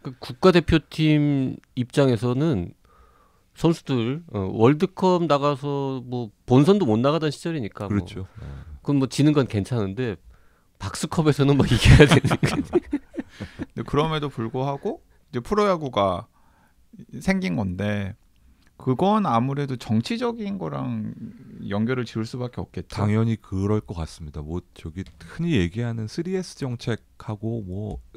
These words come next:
Speaker 2: 뗄래야 뗄 수는 없고요. 근데 제가 사실은 중요하게 보는 포인트들은 왜 그때 청와대 수석들은 이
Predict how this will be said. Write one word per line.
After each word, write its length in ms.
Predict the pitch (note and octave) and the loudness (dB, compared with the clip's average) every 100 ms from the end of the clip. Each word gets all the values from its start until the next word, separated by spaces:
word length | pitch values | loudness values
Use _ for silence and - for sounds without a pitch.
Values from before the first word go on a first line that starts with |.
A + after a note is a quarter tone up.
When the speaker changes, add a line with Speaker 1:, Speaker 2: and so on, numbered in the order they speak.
| - | -10
Speaker 2:
뗄래야 320 | B2 C3+ D#3 D3+ | -2 0 0 -2
뗄 200 | E3+ D#3+ | -4 -6
수는 220 | - D#3+ | -8 -6
없고요. 380 | D3+ - B2 A2+ | -6 -8 -10 -10
근데 220 | G#2 C3 - | -6 -8 -8
제가 380 | - G2 G#2+ D#3 - | -8 -6 -2 -4 -4
사실은 480 | - C#3 C3 C3+ C3 - _ - | -12 -12 -10 -10 -12 -16 _ -16
중요하게 640 | - A2 D3+ D3+ C#3 C3+ | -6 0 0 0 -4 -8
보는 580 | - G#2 A#2 A2 G#2 - | -6 -6 -6 -6 -10 -10
포인트들은 800 | - D3 C3+ - - G#2 C3+ D#2+ | -6 -6 -6 -12 -12 -10 -8 -6
왜 320 | E2+ C3 E3 | -2 0 -2
그때 460 | C#3 - - B2 F#2 - _ _ - - - | -6 -10 -6 -6 -6 -12 _ _ -18 -16 -10
청와대 340 | D3+ F3+ F3 | -8 -6 -8
수석들은 1300 | - F#3+ G3+ - _ _ - G#2+ G2+ G2+ A2+ G#2 F2 - | -8 -10 -10 -12 _ _ -4 -2 0 0 -2 -4 -10 -12
이 340 | C#2+ C#2 | -12 -12